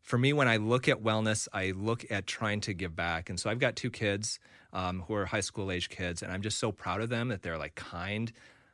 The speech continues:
quote unquote, normal kids. I don't have 'em on my social media at all on purpose. Um,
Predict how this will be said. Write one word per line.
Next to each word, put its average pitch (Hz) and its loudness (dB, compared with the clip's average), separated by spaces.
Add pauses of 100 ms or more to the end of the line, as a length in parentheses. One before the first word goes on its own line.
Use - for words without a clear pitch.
(140)
quote 120 -2
unquote, 113 -2
normal 107 0
kids. 117 0
I - -2
don't 113 2
have 120 2
'em 107 -6
on 101 -4
my 110 2
social 107 -2
media 110 2
at 92 -4
all 110 2 (200)
on 98 -6
purpose. - 0 (640)
Um, 107 4